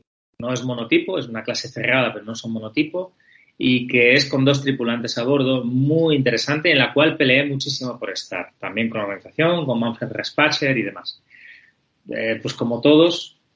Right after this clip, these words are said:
hemos padecido el, la pandemia, ¿no? Y se tuvo que retrasar un año y eso la, la descolocó en la cifra. Esa es una vuelta al mundo con escalas. La, lo cierto es que las escalas lo, lo encarecen muchísimo. Yo ya había cogido la dinámica. Siempre he querido.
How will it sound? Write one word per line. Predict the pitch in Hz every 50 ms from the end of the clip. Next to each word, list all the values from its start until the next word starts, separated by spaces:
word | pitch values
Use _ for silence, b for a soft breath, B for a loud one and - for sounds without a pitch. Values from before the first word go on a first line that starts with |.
| - _ -
hemos | 127 120 120 113 120
padecido | - 127 117 113 113 - 123 113 113 110
el, | 110 107 107 107 107 104 101
la | 104 107 -
pandemia, | 117 113 117 127 139 143 151 151 143 139
¿no? | 135 135 147 147 147
Y | 127 117 113 113
se | - - 135
tuvo | - 123 117 117 117
que | -
retrasar | 120 120 - - - - 127 120
un | 123 131
año | 143 156 156 156 156 147
y | 135
eso | 139 139 - 151 143
la, | 139 131 123 120 120 -
la | 123 117
descolocó | 113 117 113 - - 107 104 101 - - 113
en | 107 104
la | 101 - -
cifra. | 104 - - - - - _ _
Esa | 151 139 156
es | 143 135
una | 135 127
vuelta | 127 135 127 127 135
al | 143 147
mundo | 160 175 180 190 202 202 - _ _ _ _ _ _ _ _ _ _ _
con | - 135 123 123
escalas. | 117 117 - - 131 120 110 98 92 - - -
La, | - 120 110 - _ -
lo | - 131 127 135
cierto | 127 160 175 170 208
es | - -
que | -
las | 147 139 135 -
escalas | 131 - 151 151 151 151 139
lo, | 139 131 123 123 131 -
lo | 131 123
encarecen | 127 123 127 120 135 135 - 131 120
muchísimo. | 117 113 - - 113 - 110 98 - _ _ _ _ _ _ B B B B B B B B B B B B _
Yo | - 151 170
ya | 185 190 180
había | 185 190 185 143
cogido | 139 131 135 147 151 139 123
la | 117 107
dinámica. | 107 110 113 110 107 104 - - 92 - _ _ _ _ _
Siempre | - - - 135 131 147 - 120 110 107
he |
querido. | 104 110 101 104 98 92 87